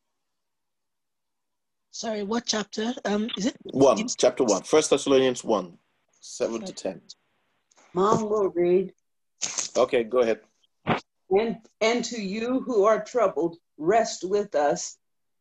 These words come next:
Speaker 3: when the Lord Jesus shall be revealed from heaven with his mighty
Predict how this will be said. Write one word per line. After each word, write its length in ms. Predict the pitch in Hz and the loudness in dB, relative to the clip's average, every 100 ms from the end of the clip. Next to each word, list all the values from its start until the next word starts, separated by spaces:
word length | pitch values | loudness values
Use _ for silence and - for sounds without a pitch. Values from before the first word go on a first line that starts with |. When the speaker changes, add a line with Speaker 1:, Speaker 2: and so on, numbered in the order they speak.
| _ - | _ 2
Speaker 3:
when 240 | 190 180 | 2 2
the 100 | 160 | 0
Lord 440 | 156 185 196 208 - | 2 4 4 2 -4
Jesus 600 | 185 208 190 196 185 - | -6 -4 -2 -2 -2 -4
shall 260 | 190 208 | -2 0
be 320 | 196 175 180 175 | 0 2 4 4
revealed 640 | 185 175 170 156 170 - | 0 0 2 4 2 0
from 260 | - 127 - | -4 -4 -6
heaven 420 | 208 190 143 147 | -6 -4 0 0
with 140 | 151 151 | 0 0
his 260 | 165 127 - | 0 0 0
mighty 460 | 143 156 165 165 | 0 2 2 0